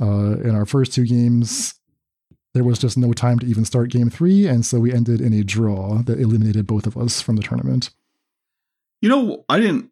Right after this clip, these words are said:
Speaker 2: keep track, but watching it didn't seem like it went that long. How long are the rounds at the Hunter Burton?
Speaker 1: I agree.
Speaker 2: Normal length?
Speaker 1: Yeah, they're fifty-minute rounds, fifty minutes. And I, I also felt
Speaker 2: Huh.
Speaker 1: like it passed really fast, but because it's on stream, like, you can, you can check. It's exactly f-,
Speaker 2: Okay.
Speaker 1: fifty-four minutes of gameplay <laughs> time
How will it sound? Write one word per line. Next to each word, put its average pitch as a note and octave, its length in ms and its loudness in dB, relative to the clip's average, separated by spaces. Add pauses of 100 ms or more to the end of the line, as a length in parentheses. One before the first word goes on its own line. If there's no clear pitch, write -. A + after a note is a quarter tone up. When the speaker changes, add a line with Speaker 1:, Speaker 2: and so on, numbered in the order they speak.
Speaker 2:
keep E3+ 180 -2
track, C#3+ 400 0
but B2+ 120 0
watching F3+ 460 0
it D#3+ 100 0
didn't E3+ 200 2
seem E3 200 0
like D#3 180 0
it C3 100 -2
went B2 260 -2
that C3+ 260 0
long. A#2 440 2
How C#3 140 0
long F3 260 -2
are F#3+ 40 0
the D#3+ 100 0
rounds G#2 580 0
at G2+ 200 -4
the F#2+ 100 -2
Hunter G2 180 0
Burton? F2 460 -2 (840)
Speaker 1:
I E3+ 120 -2
agree. D#3+ 560 2
Speaker 2:
Normal A2+ 260 2
length? A#2 400 -2
Speaker 1:
Yeah, G3 120 2
they're F#3+ 140 2
fifty-minute F#3+ 440 2
rounds, C3 420 2
fifty D3 240 0
minutes. A#2 320 2
And C#3 160 2
I, F3 100 0
I D#3+ 180 2
also C4+ 260 2
felt - 160 0
Speaker 2:
Huh. D3 60 2
Speaker 1:
like C#3+ 60 -2
it D3 120 0
passed D#3+ 340 0
really D#3 240 4
fast, E3 460 2
but D3 200 -4 (840)
because E3+ 280 -2
it's D3 120 0
on D3+ 140 4
stream, D#3 480 2
like, B2 140 0
you C3 80 2
can, B2 240 2
you C3+ 80 0
can C#3 140 2
check. D3 340 0
It's B2 140 0
exactly B2+ 520 2
f-, A#2+ 80 0
Speaker 2:
Okay. A#2+ 180 0
Speaker 1:
fifty-four C#3 400 0
minutes C3 240 2
of A2+ 80 -2
gameplay C3 400 2
<laughs> - 20 -4
time C3 560 0